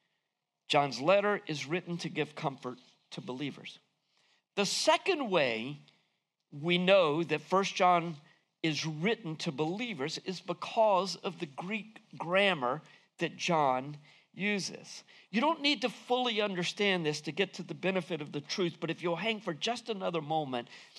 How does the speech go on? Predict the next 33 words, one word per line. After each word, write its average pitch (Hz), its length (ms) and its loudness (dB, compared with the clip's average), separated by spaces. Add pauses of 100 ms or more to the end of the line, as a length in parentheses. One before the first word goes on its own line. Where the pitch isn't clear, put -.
(180)
hopefully 214 480 2
then 170 380 2
this 190 240 -2
will 175 140 0
make 151 300 0
more 127 240 -6
sense. - 540 -8 (500)
In 214 140 2
his 190 180 4
letter, 233 540 4 (180)
<clears throat> 226 180 -4
John, 254 480 4
in 226 180 -2 (180)
this 233 220 2
letter, 185 260 6
First 214 280 -2
John, 147 260 2 (160)
he 233 300 0
often 311 440 2
uses 202 560 0
the 175 100 -8
present 269 520 -2
tense 185 420 -2 (340)
to 185 140 2
make 180 480 2
his 214 240 -4
point 165 420 -2
that 175 140 -4
certain 254 360 -4
Christian 208 460 -4
activity 170 600 -2 (340)
is 180 260 0
ongoing. 196 720 2